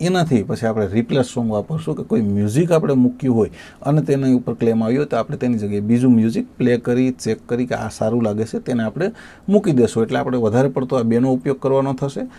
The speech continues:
અને પછી કન્ટિન્યુ દઈએ તમે બધી પ્રોસેસ કરી, કન્ટિન્યુ કરી અને સેવ કરી લેશો. કન્ટિન્યુમાં જશો ટૂંકમાં અને તમારે જે પણ કંઈ બીજું મ્યુઝિક લગાડવું હોય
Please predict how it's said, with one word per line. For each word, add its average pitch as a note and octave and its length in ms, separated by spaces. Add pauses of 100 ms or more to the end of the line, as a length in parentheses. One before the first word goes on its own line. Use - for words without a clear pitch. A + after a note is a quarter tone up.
(180)
અને C#3 140
પછી C3 520
કન્ટિન્યુ D3+ 480
દઈએ D3 240
તમે B2+ 240
બધી B2 180
પ્રોસેસ B2+ 400
કરી, C#3+ 220
કન્ટિન્યુ C3+ 520
કરી C#3 260
અને G#2+ 100
સેવ C#3+ 280
કરી C#3+ 240
લેશો. A#2+ 360 (520)
કન્ટિન્યુમાં B2+ 500
જશો C3 320
ટૂંકમાં A#2 420 (300)
અને A2+ 180
તમારે B2 360
જે A#2 160
પણ C3+ 200
કંઈ B2+ 100
બીજું A#2+ 320
મ્યુઝિક A#2 340
લગાડવું B2 340
હોય G#2 180